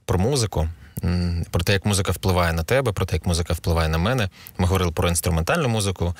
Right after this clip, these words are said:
ми говорили про, е, вініл вдома, про якість звуку. А що ще так впливає на твій добробут і на твоє, на твою якість життя і на твоє задоволення від нюансів життя? От, наприклад, як цей звук, який ми зараз з тобою чуємо.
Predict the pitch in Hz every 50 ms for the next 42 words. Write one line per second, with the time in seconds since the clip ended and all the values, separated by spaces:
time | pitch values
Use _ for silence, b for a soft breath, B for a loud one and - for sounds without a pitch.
0 | B B B B B B _ - 85 87 87 87 90 82 80 - - 85 85 87
1 | 80 82 - - 82 - 98 82 101 95 95 95 92 87 82 85 82 - 160 165
2 | 135 113 104 - - 95 87 90 120 143 135 - 113 95 - 90 95 107 - -
3 | - 87 85 82 82 B B B B B B B B B B B B B B B
4 | B B _ _ _ _ _ - - - - 101 98 - - 156 151 131 - -
5 | - 139 127 131 - - - - - _ _ _ _ - 123 127 - - - 107
6 | 107 101 113 123 98 110 107 101 90 90 - - 104 104 98 101 - - - -
7 | _ _ _ _ _ _ - 92 95 104 92 80 92 113 143 151 110 92 - -
8 | 87 90 90 - - 98 92 90 92 92 90 90 - 98 98 90 - 95 95 90
9 | 92 101 104 101 - 92 85 85 85 80 - 107 113 120 104 92 90 - - 95
10 | 90 90 90 90 B B B B B B B B - - - - 107 90 98 90
11 | 101 110 107 101 98 95 90 87 90 82 - 92 92 90 95 120 147 139 - 107
12 | 92 92 92 82 - 87 85 82 85 90 - - 90 - 120 117 - 98 92 -
13 | 90 - - - 101 98 92 85 85 85 85 - 85 - - 90 87 85 85 87
14 | 80 80 - - - 73 82 82 - - 87 90 90 95